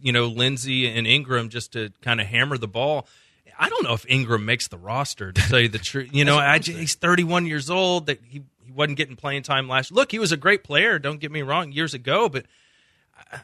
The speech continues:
Speaker 1: I'm tired of collecting names, you know, <laughs> like
Speaker 2: What's up?
Speaker 1: David Johnson, Mark Ingram. What am I trying to put together, a fantasy team from twenty sixteen? You know, like, <laughs> I'm just, I,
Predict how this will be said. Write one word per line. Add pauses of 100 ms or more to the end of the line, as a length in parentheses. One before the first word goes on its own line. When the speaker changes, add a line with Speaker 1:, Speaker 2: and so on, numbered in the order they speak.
(140)
Speaker 1:
I'm
tired
of
collecting
names,
you
know,
<laughs>
like (140)
Speaker 2:
What's
up?
Speaker 1:
David
Johnson,
Mark
Ingram.
What
am
I
trying
to
put
together,
a
fantasy
team
from
twenty
sixteen? (440)
You
know,
like,
<laughs>
I'm
just, (1200)
I,